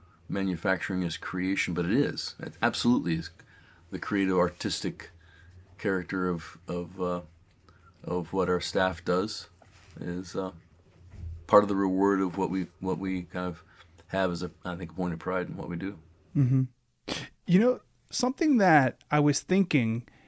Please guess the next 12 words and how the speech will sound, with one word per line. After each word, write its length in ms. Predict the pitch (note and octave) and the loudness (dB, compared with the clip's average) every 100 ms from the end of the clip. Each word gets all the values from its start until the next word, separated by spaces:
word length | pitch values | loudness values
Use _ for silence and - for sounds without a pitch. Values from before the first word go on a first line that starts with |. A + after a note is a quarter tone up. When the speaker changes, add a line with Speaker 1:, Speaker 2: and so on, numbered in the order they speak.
| - - | -6 4
Speaker 2:
as 420 | D3+ D3 C#3+ C3+ | 8 8 6 4
you 80 | D3 | 4
were 100 | D3+ | 4
describing, 1000 | C#3+ - D#3+ C#3+ C#3 C#3 C#3 C#3 C3+ B2+ _ | 4 2 6 8 8 8 6 6 4 0 _
you 100 | D3 | 2
know, 160 | C3 B2 | 4 2
reading 540 | B2+ C#3 F3 F3+ E3 | 0 2 4 6 2
through 460 | - C#3 C3+ C3+ C#3+ - | 2 4 4 4 0 -8
Captain 460 | - D3 C#3 D3 C#3 | 2 2 4 4 2
Cook's 380 | - C#3+ - - | 2 0 0 -4
journals 720 | - C#3 C#3 C3+ A#2+ A#2 A#2+ - | 4 6 6 6 4 0 -4 -2
is 600 | D3 C3 C3 B2+ B2+ - | 2 4 4 2 -4 -8